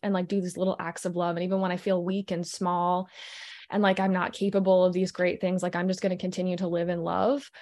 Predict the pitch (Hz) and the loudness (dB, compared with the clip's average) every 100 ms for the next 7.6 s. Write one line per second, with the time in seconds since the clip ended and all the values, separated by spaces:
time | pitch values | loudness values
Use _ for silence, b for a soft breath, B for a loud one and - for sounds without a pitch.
0 | B B 196 185 180 175 185 202 196 - | B B -2 0 2 4 4 4 0 -2
1 | 190 185 175 185 180 180 175 165 190 185 | 0 0 -2 -4 -2 -2 -4 -4 -2 0
2 | 180 175 165 180 220 220 202 175 - 185 | -2 -2 -4 -2 0 4 4 2 -2 -2
3 | 185 170 - 202 185 185 185 180 185 175 | 0 0 2 4 6 4 2 0 0 -6
4 | _ - - 175 180 170 196 175 175 170 | _ -12 -6 -4 -2 -2 -2 -2 -2 -2
5 | 180 - 180 175 180 180 170 175 175 170 | -4 -2 -4 -2 -4 -4 -2 -2 -2 -4
6 | 180 175 185 175 185 180 165 170 - - | -4 -2 0 2 0 0 -4 -4 -6 -6
7 | 170 190 233 240 269 | -4 -2 0 2 0